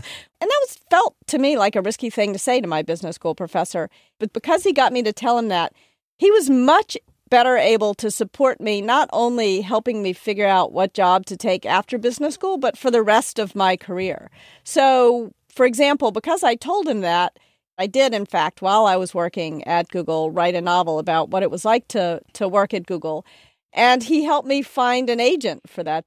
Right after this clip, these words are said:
book. And then when I was talking to him about the fact that I was really interested in thinking about what it meant to be a great boss,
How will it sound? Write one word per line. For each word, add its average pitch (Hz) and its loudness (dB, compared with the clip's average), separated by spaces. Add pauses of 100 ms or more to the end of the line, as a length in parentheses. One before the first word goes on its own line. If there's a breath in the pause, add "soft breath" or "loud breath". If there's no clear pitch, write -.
book. 147 -12 (440 soft breath)
And 247 4
then 269 2
when 240 -4
I 220 0
was 214 -6
talking 254 -2
to 208 -4
him 208 -4
about 185 0
the 196 -14
fact 196 0
that 196 -2
I 196 4
was 190 -2
really 220 0
interested 190 0
in 180 -2
thinking 180 -2
about 175 2
what 190 2
it 185 2
meant 202 0
to 233 -6
be 180 -2
a 170 -4
great 170 -2
boss, 170 -2